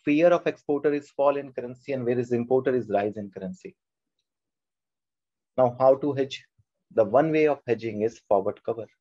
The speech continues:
In fifty marks question, what they do is uh, they want you to calculate matching,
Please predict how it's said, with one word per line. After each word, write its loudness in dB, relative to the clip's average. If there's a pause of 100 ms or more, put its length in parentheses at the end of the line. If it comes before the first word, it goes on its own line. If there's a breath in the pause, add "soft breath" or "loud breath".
(2250)
In -2
fifty -4
marks -2
question, -2
what 0
they 2
do 2
is -2 (1000)
uh, 2
they 2
want 0
you -2
to -6
calculate -2 (600)
matching, -2